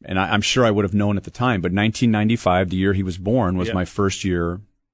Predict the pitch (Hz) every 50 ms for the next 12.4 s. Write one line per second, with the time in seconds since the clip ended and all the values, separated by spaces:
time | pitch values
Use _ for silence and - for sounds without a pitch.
0 | _ - 107 104 98 - 92 - - 139 160 151 90 71 - - - - _ -
1 | 98 92 92 85 - - 104 123 135 131 117 120 120 104 107 113 117 120 120 110
2 | 107 123 135 131 123 - 127 127 139 139 131 131 - - 170 214 - 76 76 78
3 | 87 - - 98 92 85 98 101 95 95 85 87 92 87 - - - _ _ _
4 | _ _ _ _ _ - - 104 113 127 131 123 - 120 123 127 131 110 95 -
5 | - - 104 104 101 98 90 87 _ _ _ _ _ _ _ _ _ - - 107
6 | 110 - - 113 104 - 110 104 - 107 104 107 - - 98 98 98 92 87 120
7 | 147 156 151 147 143 143 143 - - - - - - _ - - 180 156 151 -
8 | - 107 104 - 202 190 87 82 - 165 165 160 156 151 143 120 90 73 78 -
9 | 98 104 101 - - 107 104 101 98 95 95 - _ _ _ _ _ _ _ -
10 | 85 90 92 90 82 101 95 101 107 110 104 107 104 101 95 95 110 110 110 107
11 | 104 85 101 101 113 135 117 117 120 131 117 113 110 110 98 90 90 95 101 113
12 | 147 165 123 85 73 71 80